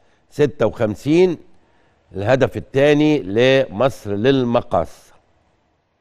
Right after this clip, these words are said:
ثم مروان حمدي مرة تانية في الدقيقة تمانية وخمسين عشان ينتهي اللقاء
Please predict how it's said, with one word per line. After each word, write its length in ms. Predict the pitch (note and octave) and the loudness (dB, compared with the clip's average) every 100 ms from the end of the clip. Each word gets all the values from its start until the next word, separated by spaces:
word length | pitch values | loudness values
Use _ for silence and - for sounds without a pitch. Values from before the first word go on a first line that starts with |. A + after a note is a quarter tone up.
| _ _ _ _ _ _ _ _ _ _ _ | _ _ _ _ _ _ _ _ _ _ _
ثم 460 | E3 F#3 F3+ F#3 F3 - - | 2 2 4 2 2 -2 -14
مروان 420 | - C3+ C#3+ D#3+ C#3+ | -2 2 4 4 2
حمدي 520 | D3 D3+ C3 C3+ C3+ | -2 -2 0 0 0
مرة 280 | A#2+ B2+ A#2+ | 0 2 2
تانية 420 | - B2 A#2+ A#2+ | 2 2 2 2
في 140 | - | 0
الدقيقة 640 | F#2 F2+ A2 A#2 G2+ G#2+ G2+ | -8 -4 0 2 4 2 2
تمانية 760 | - F2 A2 G#2 G2+ G#2 F#2+ - - _ - | -4 -2 -2 0 0 0 -2 -8 -20 _ -6
وخمسين 960 | F#2 G#2+ - F2+ E2+ - C3 E3 D#3 - - _ _ | 0 0 -2 -8 -10 -6 0 0 0 -6 -20 _ _
عشان 520 | - G#2 C3+ B2+ A#2+ G#2 | -8 -4 0 2 0 -2
ينتهي 520 | F#2 F#2+ - D3 C3+ | -6 -6 0 0 0
اللقاء 720 | G#2+ G2 - A2+ A2+ A2+ - | -2 -4 -4 0 0 0 -6